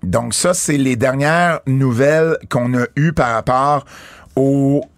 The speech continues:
congédiement. J'essaie juste de voir si j'avais d'autres choses dans mes, euh, euh, dans mes notes. C'est ça. Il, il, dans l'investigation, il y a beaucoup de lutteurs qui ont été interviewés sur le background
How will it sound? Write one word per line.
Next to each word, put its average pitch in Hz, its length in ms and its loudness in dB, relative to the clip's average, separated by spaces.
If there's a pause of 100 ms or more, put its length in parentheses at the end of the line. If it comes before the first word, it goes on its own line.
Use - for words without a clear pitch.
congédiement. 135 840 -2
J'essaie 120 280 -4
juste 135 180 -2
de 135 40 -2
voir 127 220 -2
si - 80 -6
j'avais 110 180 0
d'autres 104 200 -4
choses 127 280 -2
dans 104 160 -2
mes, 104 280 0
euh, 92 120 -2 (760)
euh, 101 140 0 (100)
dans 110 220 -2
mes 107 140 -2
notes. 135 160 0
C'est 156 100 -2
ça. 151 220 2
Il, 131 160 -2
il, 135 200 -6
dans 139 160 0
l'investigation, 170 920 0
il 170 60 0
y 131 60 2
a 123 40 0
beaucoup 165 560 -2
de 165 80 0
lutteurs 147 600 0
qui 120 100 -4
ont 117 80 -2
été 117 180 -2
interviewés 117 800 0 (320)
sur 170 540 0
le 135 160 2
background 156 1000 -2